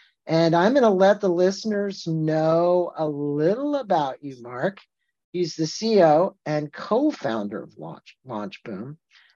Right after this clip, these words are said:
a global team of experts who help creators turn their products' ideas into real businesses. His deep knowledge of crowdfunding, digital marketing, and scaling companies has been critical to the success of not only his clients,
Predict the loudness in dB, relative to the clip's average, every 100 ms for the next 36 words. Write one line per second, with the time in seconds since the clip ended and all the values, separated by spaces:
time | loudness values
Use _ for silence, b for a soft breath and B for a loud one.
0 | _ -2 0 4 4 4 0 0 0 0
1 | -2 -6 -8 -6 -4 -4 -6 -10 -4 -6
2 | -6 -4 -2 0 -2 -6 -2 -2 -2 -4
3 | -2 -2 -4 -8 -6 -8 -8 -10 -12 -8
4 | -10 -8 -12 -12 -16 -8 -10 -10 -20 b
5 | b b _ -14 -4 -2 -2 -4 -4 -2
6 | -4 -6 -14 -2 0 0 -2 -6 -4 -6
7 | -6 -10 -10 -12 -6 -6 -4 -6 -6 -8
8 | -14 -14 -8 -8 -8 -10 -10 -4 -2 -2
9 | -6 b b b b -14 -4 -4 -2 0
10 | 0 -2 -4 -4 -4 -8 -8 -12 -2 -2
11 | -2 -8 -18 _ _ _ -14 -8 -6 -6
12 | -6 -8 -10 -8 -4 0 0 -4